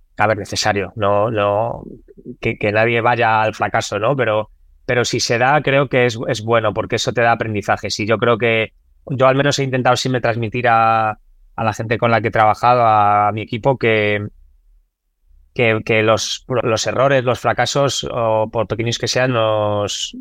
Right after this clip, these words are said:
son buenos y lo que hay que hacer es aprender de ellos y no repetirlos, ¿no? Cuando se repite un, un error, ahí está el problema, porque no has sido capaz de, de aprender de ello. Eh,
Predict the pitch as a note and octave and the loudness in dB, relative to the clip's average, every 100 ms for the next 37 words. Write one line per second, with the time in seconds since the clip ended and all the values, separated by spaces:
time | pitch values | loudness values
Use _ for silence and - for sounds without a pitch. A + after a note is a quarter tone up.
0 | - - A#2+ A#2 A2 C3+ D3 D3+ A#2+ G2+ | -14 -6 -4 -2 0 2 2 2 0 -2
1 | A2 G#2+ - A#2+ C#3+ A#2 A#2 A2+ A2+ B2+ | -2 -4 -4 -2 -2 -2 -2 0 0 0
2 | D3+ - - G#2 A2 A#2+ F#2+ F2+ G2 - | 0 -4 -6 -2 0 0 -2 -4 -6 -8
3 | - - B1 - _ _ _ _ _ - | -14 -14 -18 -18 _ _ _ _ _ -4
4 | B2 A#2 A2 A2+ A2 C#3 D3 C3+ - D3+ | -2 0 -2 -2 -2 -2 0 -2 -4 -4
5 | C3+ C3+ B2+ C3+ D#3 C3 A#2 A#2 - B2 | -2 0 0 2 2 2 0 -2 -2 -4
6 | G2 G2 F#2 F2 - - - G2 G2 G2 | -2 -2 -2 -6 -10 -12 -2 0 0 0
7 | G2 G2 G2+ G#2 G2+ A2+ G#2 A2+ G#2+ G#2+ | -2 -2 -2 -2 -2 -2 -2 0 0 0
8 | G#2 G2+ G2 G2 - - - - - - | 0 -2 -4 -6 -10 -20 -20 -20 -20 -10
9 | G#2+ G#2 G2 G2 F#2+ G2+ G#2 G#2 G2 G2+ | -4 0 2 0 0 0 0 2 2 2
10 | F#2+ - _ _ - - - A2+ A2 G#2+ | 0 -4 _ _ -20 -14 -2 0 2 2
11 | G#2+ G#2 G#2 G2+ | 0 0 0 -2